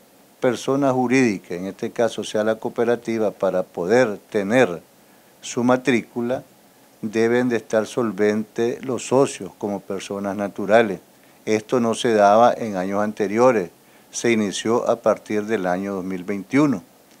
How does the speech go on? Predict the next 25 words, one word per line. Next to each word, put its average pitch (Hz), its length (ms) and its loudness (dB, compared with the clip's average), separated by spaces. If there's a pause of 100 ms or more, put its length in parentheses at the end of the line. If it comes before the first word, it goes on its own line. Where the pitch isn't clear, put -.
(140)
y 110 320 -4
hoy, 131 220 0
dos 107 160 -2
mil 98 180 -4
veintidós, 104 500 -2
pues, 208 200 -6
se - 80 -16
está 90 180 -10
continuando. 95 760 -6 (840)
¿Qué 151 180 6
sucede? 127 600 2 (1400)
Eh, 107 400 2 (180)
hay 131 220 2
un, 151 320 0
hay 135 180 4
una 147 560 4
exigencia, 135 800 2
por 98 160 0
decirlo 120 400 0
así, 127 340 -2 (400)
eh, 92 420 -8
que - 120 -8
está 101 240 -6
en 110 100 -2
ley, 135 300 4